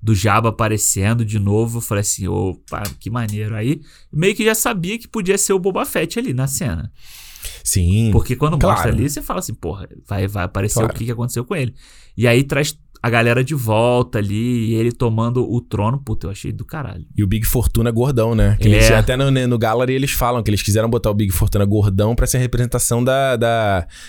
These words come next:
Speaker 2: do poder, da soberba ali, do
Speaker 1: Sim.
Speaker 2: criminoso, né? E tal.
Speaker 1: De tá comendo pra caralho, de tá
Speaker 2: É,
Speaker 1: é.
Speaker 2: aí ele... Agora, o, o, a minha pergunta é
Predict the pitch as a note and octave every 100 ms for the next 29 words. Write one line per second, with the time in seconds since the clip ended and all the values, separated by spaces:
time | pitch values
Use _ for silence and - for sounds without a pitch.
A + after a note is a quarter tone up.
0 | - G#2+ A2 C#3+ A#2 A#2 B2 B2+ G#2 A#2+
1 | G2+ G#2+ A2 A2+ G#2 G#2+ G#2+ A2 A2+ A2+
2 | C3 G#2+ A#2+ A#2+ G2+ F#2+ F#2 F#2 F2+ F2+
3 | F2 F2+ F#2+ - G2+ G2+ - G#2 G2 A#2
4 | F#2+ G2 - F2+ G2 G2+ F#2 F2+ F2+ F#2
5 | F#2+ G2+ G#2 G#2 G#2+ G2+ G2 F#2+ F2+ F2+
6 | F#2 G2+ G#2 G2+ - - - C#4 A3 G#3
7 | F#3 G3 F#3+ F#3+ - - - F#3+ G3+ -
8 | E3+ E3 G3+ C#3 F2+ G2